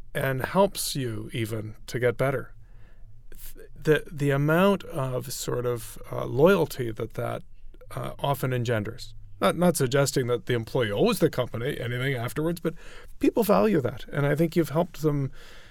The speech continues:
and they will turn in, and then they become sort of, uh, champions in the workplace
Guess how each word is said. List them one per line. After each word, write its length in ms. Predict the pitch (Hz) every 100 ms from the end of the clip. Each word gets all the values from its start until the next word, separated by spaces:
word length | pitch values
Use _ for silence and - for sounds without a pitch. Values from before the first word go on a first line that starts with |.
| - 156
and 160 | 147
they 80 | 147
will 140 | 147
turn 300 | 147 - 170
in, 140 | 160 151
and 220 | 156 170
then 140 | 214
they 100 | 214
become 420 | 170 165 - 160 156
sort 280 | - 143
of, 220 | 139 131 - -
uh, 340 | 139 135 127 117 - - - - - - - - - - -
champions 600 | - 160 151 151 143 143
in 100 | 147
the 80 | 143
workplace 720 | 143 202 - 156 120 - -